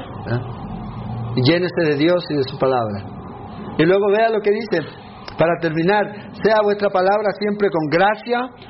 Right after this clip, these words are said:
sazonada con sal". ¿Ya? Para los que tienen problema de la sal, esto no es para ellos. No pueden comer sal. "Para que sepáis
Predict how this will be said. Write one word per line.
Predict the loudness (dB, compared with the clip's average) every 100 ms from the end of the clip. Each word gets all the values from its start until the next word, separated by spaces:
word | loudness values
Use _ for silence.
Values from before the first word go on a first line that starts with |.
| -18 -4
sazonada | 0 0 0 2 2 2 2
con | -2 -4 0
sal". | 2 2 0 -6 -16 -20 -20 -20 -10 -4
¿Ya? | -2 0 0
Para | 2
los | 0
que | 0
tienen | 0 2
problema | 2 2 2
de |
la | 0
sal, | 0 0 0
esto | -2 -2
no | 0 0
es | 0
para | 2
ellos. | 2 4 2 -2 -12 -18 -16 -14 -14 -14 -4
No | -2
pueden | 2 0 2
comer | 0 0 2
sal. | 2 2 -4 -16 -20 -18 -18 0
"Para | 2 4
que | 0
sepáis | -2 2 2 2 0